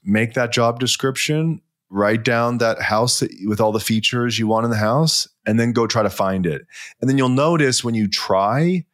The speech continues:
"Mm, no, this is not what I'm looking for." And then you go back to the list, and then you refine the list. So it's not about getting the list perfect at the beginning. It's about making your first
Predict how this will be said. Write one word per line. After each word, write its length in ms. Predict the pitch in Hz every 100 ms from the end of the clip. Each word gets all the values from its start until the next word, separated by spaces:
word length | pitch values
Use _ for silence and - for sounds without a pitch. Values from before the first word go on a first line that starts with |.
| _ _ _ _ _ 95
"Mm, 480 | 107 110 107 101
no, 460 | 98 101 101 98 95
this 220 | 92 -
is 140 | 107 104
not 240 | 101 98
what 100 | 92
I'm 140 | 90
looking 320 | 95 98 101 95
for." 460 | - 85 78 76 -
And 120 | 110
then 140 | 113 117
you 120 | 117
go 160 | 117 104
back 480 | 101 101 113 - -
to 320 | 120 113 104
the 140 | 92
list, 680 | 90 127 104 87 - - - _ - _
and 200 | 101 104
then 220 | 110 110
you 180 | 107 107
refine 560 | 101 90 - 101 98 95
the 100 | 87
list. 640 | 101 104 82 82 - - _ - -
So 100 | -
it's 140 | 104 110
not 220 | 110 135
about 180 | 143 127
getting 220 | 113 110
the 120 | 98
list 440 | 95 104 98 - -
perfect 480 | - 117 - 104 98
at 60 |
the 60 | 80
beginning. 680 | 90 87 113 110 87 85 - - - -
It's 140 | -
about 360 | 110 104 104 98
making 380 | 110 117 120 110
your 120 | 98
first 640 | - - 110 110 - -